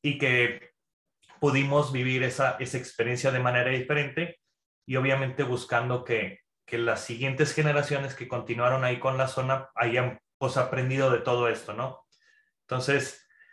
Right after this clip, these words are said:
sí hubo ese tipo de, de dificultades, pero bueno, la verdad es que la recompensa generalmente sopesa mucho todas estas dificultades sobre el camino y,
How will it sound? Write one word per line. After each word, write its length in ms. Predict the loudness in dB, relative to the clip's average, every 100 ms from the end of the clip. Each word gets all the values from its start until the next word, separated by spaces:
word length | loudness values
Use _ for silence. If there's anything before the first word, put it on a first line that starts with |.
| _ _ -10
sí 280 | 0 6
hubo 260 | 8 8 8
ese 220 | 6 2
tipo 340 | -2 -2 2 2
de, 280 | 2 0
de 100 | -2
dificultades, 800 | -2 -2 -4 -4 0 4 4 2 0
pero 180 | 0 0
bueno, 180 | 0
la 100 | 0
verdad 200 | 0 0
es 100 | 0
que 80 | 0
la 160 | 0 0
recompensa 600 | -2 -8 -8 -6 -6 -6
generalmente 600 | -2 -2 -2 -4 -6 -6
sopesa 480 | -6 -2 -2 -2 -6
mucho 340 | -8 -8 -4
todas 200 | 0 -2
estas 160 | -2 -6
dificultades 680 | -6 -8 -8 0 4 4 2
sobre 220 | -2 -2
el 60 | 0
camino 520 | 0 0 0 -4 -8
y, 300 | -8 -8 -10